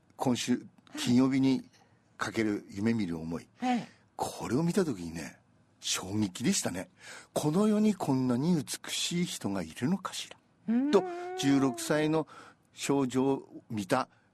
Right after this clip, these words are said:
Speaker 1: えー、十四、五歳の高瀬少年は、
Speaker 2: <laughs>
Speaker 1: テレビに
Speaker 2: ときめきました。
Speaker 1: 釘付けになりました。
Speaker 2: <laughs> そうだったんですね。
Speaker 1: で、で、この今日かけるナポリは恋人っつうのは、その次の年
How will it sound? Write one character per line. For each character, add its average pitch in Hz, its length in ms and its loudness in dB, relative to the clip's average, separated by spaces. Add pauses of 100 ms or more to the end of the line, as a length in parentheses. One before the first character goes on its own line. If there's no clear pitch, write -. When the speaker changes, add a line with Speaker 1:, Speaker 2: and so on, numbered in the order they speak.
Speaker 1:
え 110 360 0
ー、 - 20 -18 (220)
十 123 360 0 (280)
四、 - 240 -2
五 120 120 4
歳 120 240 2
の 117 100 2
高 - 240 -6
瀬 127 120 -2
少 113 220 -2
年 92 220 0
は、 90 180 -2 (300)
Speaker 2:
<laughs> - 300 0
Speaker 1:
テ - 140 2
レ - 140 0
ビ 190 140 -2
に 180 60 2
Speaker 2:
と 180 60 2
き 254 140 -4
め 254 120 0
き - 100 0
ま 254 140 6
し 185 120 4
た。 240 100 -2
Speaker 1:
釘 - 40 0
付 151 180 0
け - 60 -2
に 185 100 2
な 185 80 4
り 156 120 0
ま 160 80 -2
し - 40 -10
た。 - 80 -16 (300)
Speaker 2:
<laughs> - 380 -8
そ 180 60 -8
う - 40 -8
だ 180 100 -2
っ 208 100 -6
た 147 180 4
ん 185 40 -2
で 202 140 -2
す 254 60 -6
ね。 - 20 0
Speaker 1:
で、 196 200 6
で、 - 40 -20 (520)
こ 165 140 0
の 180 180 0 (160)
今 208 120 6
日 - 20 -8
か 143 140 0
け 117 120 -4
る 101 120 -2
ナ 127 120 0
ポ 165 120 -2
リ 160 100 4
は 160 80 0
恋 107 200 0
人 95 180 -4
っ - 20 -6
つ - 140 -10
う 92 40 -6
の 85 80 -6
は、 80 200 -6
そ - 140 -2
の 160 120 2
次 131 340 0
の 117 120 2
年 123 420 -4